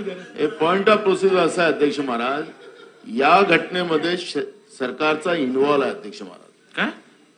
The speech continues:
Speaker 1: सरकारचा इन्व्हॉल्व आहे. मी तुम्हाला ते सांगतो, point of procedure. काय ही चर्चा विरोधी पक्ष नेते किंवा आमचे अनिल देशमुख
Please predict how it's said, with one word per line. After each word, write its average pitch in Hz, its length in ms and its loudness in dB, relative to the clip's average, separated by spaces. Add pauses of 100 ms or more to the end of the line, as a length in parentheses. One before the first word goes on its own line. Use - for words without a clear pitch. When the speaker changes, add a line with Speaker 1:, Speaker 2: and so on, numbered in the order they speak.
Speaker 1:
सरकारचा 180 540 2
इन्व्हॉल्व 131 340 -4
आहे. - 100 -20 (960)
मी 123 60 -10
तुम्हाला 151 340 0
ते 180 200 -2
सांगतो, 135 280 -4
point 127 300 -4
of 131 120 -4
procedure. 113 460 -8
काय 180 260 2
ही 180 140 -2 (120)
चर्चा 156 320 -2
विरोधी 143 280 -2
पक्ष 147 240 -6
नेते 139 440 -4
किंवा 131 340 -2
आमचे 123 280 -6
अनिल 120 380 -6
देशमुख 113 280 -8